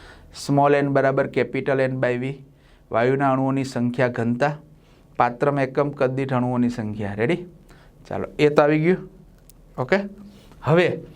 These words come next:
આ જ સૂત્રની અંદર હવે આપણું કયું સૂત્ર છે? અ, પી વી is equal to આદર્શ વાયુ અવસ્થાનું સમીકરણ.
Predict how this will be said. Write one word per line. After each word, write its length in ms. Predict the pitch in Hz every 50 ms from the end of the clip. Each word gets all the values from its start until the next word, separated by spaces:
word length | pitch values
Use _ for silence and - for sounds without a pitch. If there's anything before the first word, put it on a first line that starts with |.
| - - - - - - - - - - - - - - - - - - - - - - - - - - - - - - - - - - - - - - - - - - -
આ 140 | - 175 208
જ 100 | 196 -
સૂત્રની 640 | 185 - - 180 156 - - 175 156 151 147 131 120
અંદર 240 | 110 107 104 101 98
હવે 220 | 104 98 98 101 - - - - - - - - - - - - - -
આપણું 260 | - 113 - 139 139 131
કયું 220 | 147 151 165 160
સૂત્ર 380 | 160 160 143 156 - 147 139 135
છે? 140 | 131 147 143 147 - - - - - - - - - - - -
અ, 220 | 131 127 127 127 127 127 - -
પી 180 | 147 151 160
વી 240 | 160 170 170 170 156
is 60 | 135
equal 480 | 131 143 147 143 139 143 143 139 135 135
to 220 | 147 147 151 151 -
આદર્શ 360 | 135 139 151 147 147 147 156
વાયુ 160 | 147 147 147
અવસ્થાનું 460 | 143 143 139 139 - - 139 139 139
સમીકરણ. 520 | 139 143 139 139 135 127 139 139 143 147